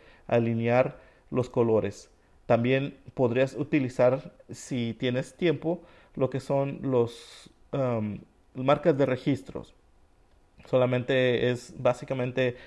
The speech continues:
aplicar con la herramienta de rectángulo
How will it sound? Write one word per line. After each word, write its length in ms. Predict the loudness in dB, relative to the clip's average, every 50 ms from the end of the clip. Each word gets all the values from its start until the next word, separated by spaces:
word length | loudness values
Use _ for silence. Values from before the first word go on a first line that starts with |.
| -20 -20 -20 -12 _
aplicar 560 | -2 -2 0 0 -2 0 4 6 6 6 4
con 240 | 2 -2 -2 0 0
la 80 | 0 0
herramienta 580 | 0 0 0 0 0 -2 -2 0 0 0 2
de 380 | 2 2 0 0 2 2 2 2
rectángulo 800 | 0 0 -2 -2 0 0 0 2 2 2 2 2 2 0 -2 -4